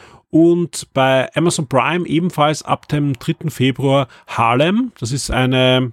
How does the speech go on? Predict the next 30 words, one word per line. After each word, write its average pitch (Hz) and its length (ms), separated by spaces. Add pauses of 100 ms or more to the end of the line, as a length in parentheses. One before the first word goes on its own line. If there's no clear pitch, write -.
ja, 120 300
U-S-Comedy-Serie, 160 1400 (320)
die 139 60
da 131 100
eine 131 180
zweite 123 340
Staffel 139 360
bekommt. 123 580 (320)
Und 139 380
ebenfalls 160 420
am 151 80
dritten 156 240
Februar, 160 540 (100)
da 127 340
schauen 123 260
wir 131 80
aber 117 120
jetzt - 280
zu 120 120
Prime 113 500
Video, 196 440 (300)
gibt's - 360
dann 135 360
die 135 340 (640)
ziemlich 220 420
bitterböse 151 880
Politik-Satire 143 1120
aus 117 120
Schweden 143 640 (240)
namens 120 520